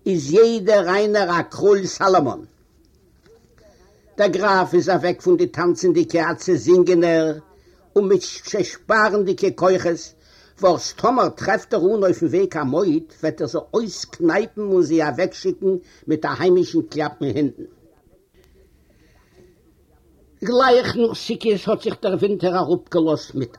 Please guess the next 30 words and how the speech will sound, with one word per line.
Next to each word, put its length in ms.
איינמאל. 500
דער 100
הימל 380
האט 120
זיך 260
אנגעגארטן 840
מיט 140
זינענע 600
וואלקן, 360
וואס 200
האבן 140
זיך 280
איינגעקנאטן, 760
איינער 320
אין 120
דעם 180
אנדערן, 500
און 80
זיך 240
אויסגעלאדן 640
אין 240
שניייקע 680
סאביוגעס. 800
נעכטן 420
זענען 320
די 100
פעלדער 440
געווען, 420
דו 200
צעאקערט, 800